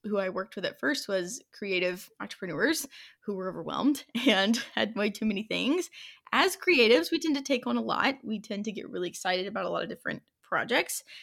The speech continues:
And so we agree to a lot of things. We get in over our heads, and then we have to figure <laughs> out, what are we doing? <laughs> So I ended up working with that group for a little bit.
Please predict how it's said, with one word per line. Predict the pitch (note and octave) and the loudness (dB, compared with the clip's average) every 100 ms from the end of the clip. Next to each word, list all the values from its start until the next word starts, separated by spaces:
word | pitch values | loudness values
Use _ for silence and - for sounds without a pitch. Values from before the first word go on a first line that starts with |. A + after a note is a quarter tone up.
| - - | -20 -14
And | F4 | -10
so | - E4 | -4 -2
we | D#4 D#4 | 0 0
agree | B3 B3 B3 | 0 0 0
to | B3+ | 0
a | |
lot | A#3 G#3 | 0 0
of | G#3 | -2
things. | F#3 F3+ F3+ F#3+ - | -4 -4 -4 -8 -10
We | G#3 | -10
get | G3 - | -8 -4
in | G3 | -2
over | F#3+ F#3+ | -2 0
our | F#3+ G3 | -2 0
heads, | F#3 F3 F3 F#3+ - - | 0 2 0 -2 -10 -8
and | G3+ G3+ | -6 -6
then | F#3 | -6
we | F#3 | -8
have | G#3 | -8
to | - | -10
figure | G3+ F3+ F#3 | -8 -6 -6
<laughs> | |
out, | G3 - | -8 -8
what | - | -2
are | B3 | 4
we | C4+ | 4
doing? | C#4 - F4+ F4+ - D4 - | 6 6 6 6 2 -6 -4
<laughs> | D4+ D4+ - - - - - - C#5+ C5+ - | -6 -6 -4 -6 -6 -14 -10 -10 -8 -10 -10
So | - D#4 C#4+ C#4+ | 2 6 6 6
I | A#3 | 4
ended | A3+ C#4 G4 | 4 6 6
up | C#4+ | 6
working | D4 C#4+ D4+ | 4 4 2
with | C4 | 6
that | C4 A3 | 4 4
group | A#3+ A#3+ | 0 -2
for | C4+ | 0
a | |
little | A3+ A3 | 0 0
bit. | A3 G#3 | 2 2